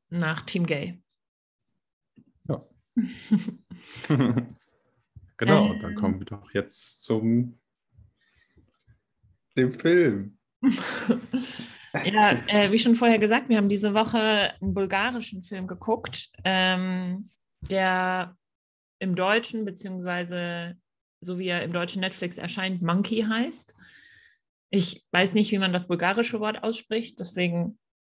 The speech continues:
Speaker 1: werde ich es jetzt auch hier nicht versuchen. Ähm, und ich habe mich zuerst total gefreut,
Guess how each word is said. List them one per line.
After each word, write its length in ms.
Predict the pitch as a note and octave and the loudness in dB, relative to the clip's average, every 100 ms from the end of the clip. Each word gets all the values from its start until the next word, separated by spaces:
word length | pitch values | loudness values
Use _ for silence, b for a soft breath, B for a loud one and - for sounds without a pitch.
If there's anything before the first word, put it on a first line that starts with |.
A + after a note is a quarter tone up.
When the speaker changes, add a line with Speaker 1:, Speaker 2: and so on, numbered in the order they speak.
| _ _ _ - | _ _ _ 0
Speaker 1:
werde 220 | F3+ F3+ | 0 0
ich 60 | |
es 40 | - | -4
jetzt 200 | F3+ - | -6 -6
auch 100 | F3 | -6
hier 160 | F3 | -4
nicht 140 | E3+ F3 | -4 -4
versuchen. 640 | - G3+ A#3+ B3+ B3 - b b b b b _ - | -4 -2 0 -2 -2 -8 b b b b b _ -4
Ähm, 1160 | G3 F#3 F#3+ F#3 F#3 F#3 F#3 F#3 F#3 F#3 F#3 - _ _ - - _ _ - | 0 2 2 2 0 0 -2 -4 -4 -6 -8 -14 _ _ -20 -20 _ _ -18
und 560 | - F#3+ F#3 F#3 F3+ F3 | -8 -4 -2 -2 -2 -2
ich 80 | |
habe 80 | G3 | 0
mich 120 | A3 | 0
zuerst 240 | A3 G#3+ - | 0 -2 -4
total 260 | F3+ F#3 | -6 -6
gefreut, 500 | E3+ - F3 F#3+ C#4+ | -6 -4 0 2 2